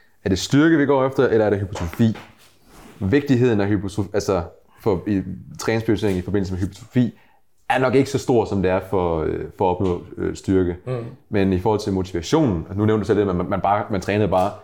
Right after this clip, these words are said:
Speaker 1: Ja, du ramte en grad af failure, som er lidt vigtigere end i forhold til, til styrke, ikke?
Speaker 2: Mm.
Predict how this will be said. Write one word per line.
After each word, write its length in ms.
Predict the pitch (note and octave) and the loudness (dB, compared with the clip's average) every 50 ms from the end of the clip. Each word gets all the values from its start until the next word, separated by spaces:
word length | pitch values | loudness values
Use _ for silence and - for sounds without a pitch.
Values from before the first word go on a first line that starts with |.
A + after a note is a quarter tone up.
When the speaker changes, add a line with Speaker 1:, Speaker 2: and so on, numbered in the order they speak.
| - - | -8 -4
Speaker 1:
Ja, 120 | - B2 C3+ - | -2 -2 0 0
du 40 | |
ramte 180 | A2 G#2+ B2 - | 0 -2 -2 -2
en 60 | B2 | -2
grad 160 | G#2+ A#2 A#2 | 0 0 0
af 60 | G2+ F2+ - | 0 0 0
failure, 320 | A2+ A2+ A#2+ B2 A2+ F2 F2+ | 2 2 4 2 0 0 -2
som 200 | - - G#2 F#2 | -4 -2 -2 0
er 40 | F2 | 0
lidt 200 | F#2 A2+ G#2+ G#2+ | 0 0 0 0
vigtigere 400 | A2 A2 - - G2+ F2+ F2+ F2+ | -2 -2 0 0 -2 -2 -2 -4
end 160 | F2+ F2+ F2 | -4 -4 -6
i 140 | E2+ - F2+ - | -6 -8 -8 -6
forhold 180 | G2 F#2+ F#2 | -6 -6 -6
til, 300 | F#2 - F2+ F2 F2+ F#2 - - - | -6 -6 -6 -6 -6 -10 -12 -16 -16
til 100 | - - | -16 -16
styrke, 280 | - - A2+ B2+ C#3+ C3+ | -8 -2 2 2 2 2
ikke? 100 | B2+ A#2 A2 | 2 0 -2
Speaker 2:
Mm. 60 | G#2 | -4